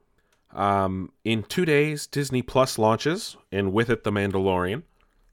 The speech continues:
Cannot fucking wait. Uh, we'll talk about it next week, obviously. Um, Disney Plus launches at nine A M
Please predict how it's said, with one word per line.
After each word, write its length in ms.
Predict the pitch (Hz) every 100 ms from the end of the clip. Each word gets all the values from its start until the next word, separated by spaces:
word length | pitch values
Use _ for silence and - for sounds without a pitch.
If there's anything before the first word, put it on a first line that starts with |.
| _ -
Cannot 280 | 101 90
fucking 320 | - 95 90 85
wait. 320 | 87 107 - _ _ _ _ _ _ -
Uh, 340 | 82 80 80
we'll 220 | 85 90
talk 160 | - 95
about 160 | 98
it 100 | 107
next 300 | 110 95 -
week, 260 | 92 123 98
obviously. 540 | 92 90 85 92 117 - _ _ _ _ _ _ _ -
Um, 680 | 92 87 87 82 82 80 _ -
Disney 260 | - 127 139
Plus 320 | - 139 -
launches 440 | 104 120 - 120 110
at 100 | 90
nine 320 | 95 101 117
A 220 | 156 127
M 180 | 107